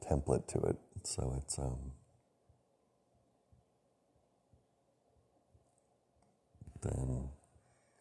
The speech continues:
the difference between, um, I think it's a thing to kind of do something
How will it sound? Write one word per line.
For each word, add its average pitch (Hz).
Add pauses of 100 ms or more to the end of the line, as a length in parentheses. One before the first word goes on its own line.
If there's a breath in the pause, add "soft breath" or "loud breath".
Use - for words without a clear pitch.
(420 soft breath)
the -
difference 69
between, 69 (100)
um, 65 (1500 loud breath)
I - (240 loud breath)
think -
it's 73
a 71
thing 69
to 69
kind 67
of 67
do 65
something 71